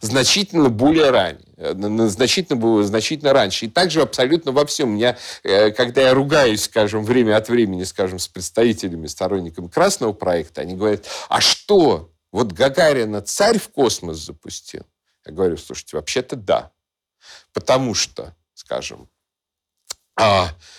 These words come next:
учитель Королёва Цандер закончил Петербургский политехнический".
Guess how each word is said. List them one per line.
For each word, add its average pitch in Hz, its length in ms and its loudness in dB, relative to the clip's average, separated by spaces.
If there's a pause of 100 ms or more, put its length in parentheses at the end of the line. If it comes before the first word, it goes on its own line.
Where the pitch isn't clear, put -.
(220)
учитель 131 420 -2
Королёва 110 500 2
Цандер 85 640 -4 (340)
закончил 156 600 0
Петербургский 110 880 -6 (220)
политехнический". - 960 -14